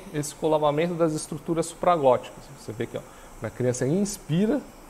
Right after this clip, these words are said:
todo esse tecido vai em direção do ádito laríngeo, tá? Então essa é a laringolácia tipo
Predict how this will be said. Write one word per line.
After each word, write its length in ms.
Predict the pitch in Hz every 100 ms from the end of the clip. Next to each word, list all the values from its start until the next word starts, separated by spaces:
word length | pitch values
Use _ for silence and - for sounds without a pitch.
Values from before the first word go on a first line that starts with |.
| - - - -
todo 160 | 135 139
esse 180 | - -
tecido 460 | 147 - 165 156
vai 360 | 143 120 131 160
em 80 | 160
direção 520 | 151 147 143 139 143
do 140 | 139
ádito 320 | 127 123 - 143
laríngeo, 560 | 139 131 101 90 - - - - - -
tá? 380 | 113 123 131 196 - - - - -
Então 160 | 110
essa 220 | 120 120 143 120
é 40 |
a 60 | 117
laringolácia 640 | 120 123 135 127 123 -
tipo 480 | - - - 208